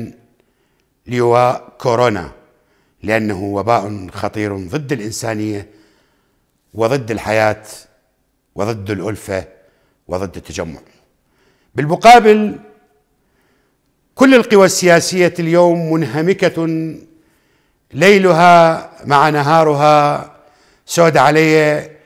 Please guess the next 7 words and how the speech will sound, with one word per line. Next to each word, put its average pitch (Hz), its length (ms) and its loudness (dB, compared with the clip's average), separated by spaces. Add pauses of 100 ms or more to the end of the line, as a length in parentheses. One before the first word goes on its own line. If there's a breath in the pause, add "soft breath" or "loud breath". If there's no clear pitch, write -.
(460 soft breath)
تبحث 196 540 2 (880 soft breath)
عن 160 220 0
مرشح 165 760 0 (800 soft breath)
يحقق 170 580 -2
لها 165 520 6
استحقاقاتها 151 1400 0 (400 soft breath)
ومغانمها 147 1160 2